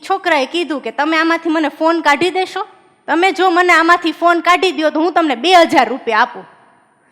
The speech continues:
ઓલા ભાઈએ કાંઈ પણ વિચાર્યા વગર કે, "હું કાઢી દઈશ, હું કાઢી દઈશ."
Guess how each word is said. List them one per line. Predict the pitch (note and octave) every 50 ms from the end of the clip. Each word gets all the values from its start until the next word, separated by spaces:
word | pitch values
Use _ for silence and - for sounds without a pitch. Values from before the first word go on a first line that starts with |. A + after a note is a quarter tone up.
| _ _ _ _ _ _ _
ઓલા | F4 G4 G4+
ભાઈએ | G4 G4+ G#4+ G#4+ G4+
કાંઈ | - - - - C#4+ - D#4+ F4+ G4+ A4 A4
પણ | A4 - A4+ G#4+ F4+ D4+
વિચાર્યા | D4+ E4 D#4+ - E4+ D#4 D4+ C#4+
વગર | C#4 C#4 D4+ C4+ C#4 C4
કે, | C4 - A#3+
"હું | C#4 C4+ E4 D#4+
કાઢી | D4+ - C4 C4+ - C4
દઈશ, | - - - - - - - _ _ _ _ _ _ _ _
હું | D#4+ G4+
કાઢી | - - - - G#4+ A#4 B4+ G#4
દઈશ." | C4+ C4+ A3+ G#3+ - -